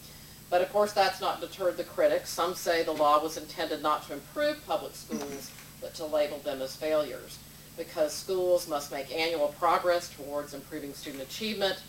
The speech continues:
Stu-, schools, as you know, were given a twelve-year window until twenty fourteen to bring students to grade level proficiency, a fairly modest level, as Secretary Duncan has observed repeatedly,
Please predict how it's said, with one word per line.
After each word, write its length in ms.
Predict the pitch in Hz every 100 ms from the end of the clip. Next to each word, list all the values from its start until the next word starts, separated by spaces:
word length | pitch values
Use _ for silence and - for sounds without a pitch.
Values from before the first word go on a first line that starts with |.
| - - - -
Stu-, 320 | - 180 170
schools, 480 | - 180 170 160 151
as 120 | 160
you 100 | 151
know, 220 | 151 147 139
were 60 |
given 260 | 143 151 139
a 40 |
twelve-year 440 | - 160 151 147 143
window 600 | 160 180 180 170 165 156
until 320 | - 160 143
twenty 320 | - 160 147
fourteen 600 | - 143 131 - 180 170
to 60 | 147
bring 240 | 147 147
students 440 | - 165 156 147 -
to 80 | 139 147
grade 240 | 156 160
level 300 | 151 147 139 -
proficiency, 760 | - 175 180 190 - 190 190
a 60 | 147
fairly 340 | 175 160 151
modest 640 | 143 139 143 165 160 - 165
level, 360 | 160 170 180 - - - - -
as 100 | 139
Secretary 640 | - 160 165 156 160 151 147
Duncan 420 | 147 151 165 170 -
has 420 | 143 143 139 -
observed 480 | 151 151 156 147 147
repeatedly, 760 | 151 151 170 156 156 160 180